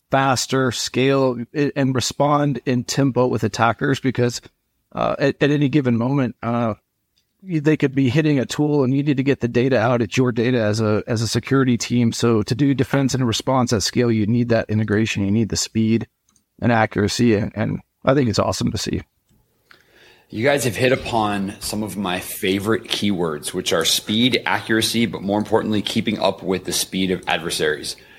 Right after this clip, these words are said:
Speaker 2: as well. And I think that's one of my favorite things about, uh, being able to look at bringing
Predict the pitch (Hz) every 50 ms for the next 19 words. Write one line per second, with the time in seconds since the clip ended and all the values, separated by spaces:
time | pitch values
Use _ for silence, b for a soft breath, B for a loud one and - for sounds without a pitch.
0 | B B B - 92 90 82 82 92 87 85 82 80 80 80 82 - - 101 92
1 | - 95 90 - - 92 90 90 85 80 78 80 - - 90 92 90 87 92 80
2 | - - 87 85 87 82 85 - - 85 82 82 73 - - - - 90 82 80
3 | 82 82 82 - - 113 120 120 113 110 101 104 - - 92 87 90 104 117 -
4 | - - 90 87 80 - - - - B B B B B _ - 113 123 135 127
5 | 120 113 107 - - 98 87